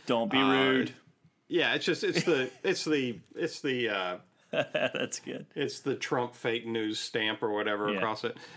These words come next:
Speaker 2: Um, but I gotta say, it is really good. It is a delicious beer.
Speaker 1: Fake news.
Speaker 2: I, I'm not, I'm gonna say this is real news.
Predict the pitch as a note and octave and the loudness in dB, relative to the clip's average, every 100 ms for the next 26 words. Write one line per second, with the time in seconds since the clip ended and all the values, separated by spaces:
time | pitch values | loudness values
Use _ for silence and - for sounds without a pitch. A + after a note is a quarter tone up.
0 | - - B2+ B2 A#2+ A#2 - - G#3 C4 | -18 -2 2 2 0 -2 -10 -6 -2 0
1 | C#3+ F2 - - - - A#2+ G#3+ F3 - | -2 -4 -10 -20 -12 -8 -4 -2 -4 -6
2 | - C#4 C#4+ - - C4 C4+ D#3 A#2 G#2+ | -6 -4 -4 -6 -8 -8 -6 -4 -4 -8
3 | G2+ D3 A#3 C3+ F2 F#2+ D3+ C#4 B3 - | -2 0 2 0 -4 -6 -2 -2 -2 -6
4 | - _ _ _ _ _ D3 G3+ C#3+ G#2 | -16 _ _ _ _ _ -2 0 0 0
5 | G2+ G2 F#2+ G#2 A#2 - D#3 C#3+ - - | -2 -4 -2 0 0 0 -4 -4 -8 -14
6 | - G2+ - G3 E3 F2+ D#2+ - C3 A#2+ | -18 -8 -2 0 0 -2 -6 0 2 4
7 | C3+ B2 A#2+ - - _ _ A#2+ D#3+ F#3 | 4 4 4 0 -10 _ _ 0 0 -2
8 | D3+ C3 D#3 A3+ A#3 - F3+ B3+ C4 A#3+ | -4 0 0 2 0 0 0 0 0 0
9 | G#3+ F#3 G#3 F#3 D#3 F#3 A3 G#2 E2+ - | 0 0 0 -2 0 0 0 -2 -6 -12